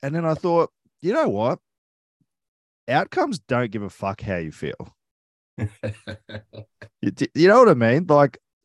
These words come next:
Speaker 1: I
Speaker 2: So
Speaker 1: probably can't really deal with it, but if you wanna get the outcome, you have to deal with it.
Speaker 2: Yeah.
Speaker 1: You know, do you know what I mean?
Speaker 2: I, I think, uh, what, what, what,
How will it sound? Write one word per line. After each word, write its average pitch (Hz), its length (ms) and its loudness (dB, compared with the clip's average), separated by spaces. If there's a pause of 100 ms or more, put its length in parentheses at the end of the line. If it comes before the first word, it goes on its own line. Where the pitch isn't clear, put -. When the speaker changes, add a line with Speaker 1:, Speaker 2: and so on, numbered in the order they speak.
Speaker 1:
I 156 60 2
Speaker 2:
So 190 60 2
Speaker 1:
probably 202 460 4
can't 139 360 4
really 131 200 0
deal 113 300 -2
with 135 120 -2
it, 165 160 -6 (640)
but 131 140 0
if 143 140 -2
you 151 80 2
wanna 180 260 0
get 127 300 0
the 110 220 -2
outcome, 101 420 -6
you 95 80 -8
have 123 260 -2
to - 80 -16
deal 90 280 -8
with 82 100 -8
it. 76 140 -10 (920)
Speaker 2:
Yeah. 117 220 0 (960)
Speaker 1:
You 120 80 -4
know, 127 280 0
do 123 120 -8
you 131 40 -4
know 139 120 0
what 135 100 0
I 123 40 -4
mean? 143 260 -8 (240)
Speaker 2:
I, 151 180 -2 (220)
I 131 60 -2
think, 160 360 -2
uh, 127 580 6
what, 143 200 2
what, 151 200 4
what, 147 200 0